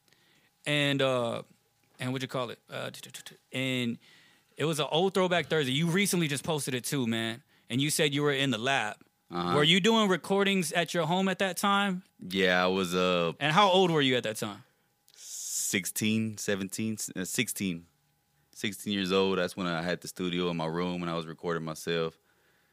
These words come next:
Speaker 2: I
Speaker 1: Oh,
Speaker 2: learned
Speaker 1: shit.
Speaker 2: how to, I le-, learned it by myself. Uh, I had a friend, uh, that used to live down the street from me. He used to record with me too. Uh, he had some input on how to do stuff, and, you know, it was just,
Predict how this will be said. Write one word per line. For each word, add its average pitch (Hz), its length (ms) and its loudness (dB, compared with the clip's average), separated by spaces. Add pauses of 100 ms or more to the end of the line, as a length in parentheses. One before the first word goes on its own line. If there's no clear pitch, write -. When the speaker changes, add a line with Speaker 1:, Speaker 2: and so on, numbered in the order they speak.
Speaker 2:
I - 180 -6
Speaker 1:
Oh, 82 40 -2
Speaker 2:
learned 87 280 0
Speaker 1:
shit. 85 60 0
Speaker 2:
how 87 60 0
to, 80 340 0
I 80 60 -4
le-, 80 220 -8 (160)
learned 90 300 0
it 92 100 -4 (120)
by 87 140 -2
myself. 92 640 -2
Uh, 78 300 -2 (280)
I 85 80 -10
had 85 120 0
a 80 40 -2
friend, 90 480 -2
uh, 76 240 -4 (300)
that 82 80 -10
used 82 160 -10
to 82 60 -14
live 80 280 -4 (280)
down 87 220 0
the 80 60 -6
street 98 240 -4
from 87 160 -6
me. 87 80 -2
He 87 60 0
used 87 220 -2
to 87 60 -8
record 87 380 -2
with 85 80 -4
me 82 120 -4
too. 95 340 -2
Uh, 76 120 -2 (600)
he 92 180 -4
had 85 200 0
some 85 160 -6
input 90 520 0
on 80 220 -4
how 85 200 -4
to 82 80 -10
do 85 240 -8
stuff, 87 560 -2
and, 76 180 -10
you 78 80 -10
know, 78 260 -10 (640)
it 87 80 -6
was 85 120 -6
just, 92 320 -2